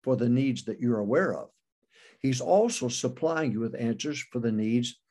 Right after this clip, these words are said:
that you're unaware of. So he's gonna be able to recall to remembrance in a counseling session or talking to somebody that which you have already read, and you got an answer, but you really didn't know how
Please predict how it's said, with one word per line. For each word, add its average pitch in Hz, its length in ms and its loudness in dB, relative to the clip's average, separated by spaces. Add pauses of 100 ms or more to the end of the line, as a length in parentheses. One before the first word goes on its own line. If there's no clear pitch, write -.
(460)
that 131 160 0
you're 156 180 2
unaware 123 520 0
of. - 240 -14 (720)
So - 160 0
he's 170 160 4
gonna 165 200 2
be 143 100 4
able 123 160 2
to 113 60 -2
recall 127 540 2
to 120 200 -4
remembrance 117 1160 2
in 120 180 2
a 117 60 0
counseling 117 460 -2
session 110 380 -4
or - 100 -6
talking 110 340 -4
to 101 60 -14
somebody 107 420 -2 (440)
that 135 280 2
which 131 240 0
you 135 80 0
have 113 200 2
already 104 480 -2
read, 117 420 0 (540)
and 139 120 -2
you 135 60 -2
got 123 200 4
an 107 80 2
answer, 107 400 0 (300)
but 160 220 -2
you 156 100 0
really 110 240 -2
didn't 98 240 -2
know 98 160 0
how 107 280 -2